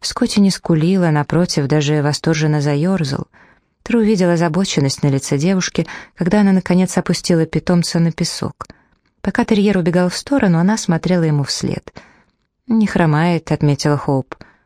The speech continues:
Краем глаза она видела, что незнакомец тоже наблюдает за Скотти.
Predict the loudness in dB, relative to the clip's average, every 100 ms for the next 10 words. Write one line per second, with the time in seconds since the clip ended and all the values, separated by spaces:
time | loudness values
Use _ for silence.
0 | _ -4 0 2 2 0 0 0 0 0
1 | 0 -2 0 -2 0 0 2 0 0 -2
2 | -2 0 0 0 0 0 0 0 -2 -4
3 | -6 -6 -6 -10 -10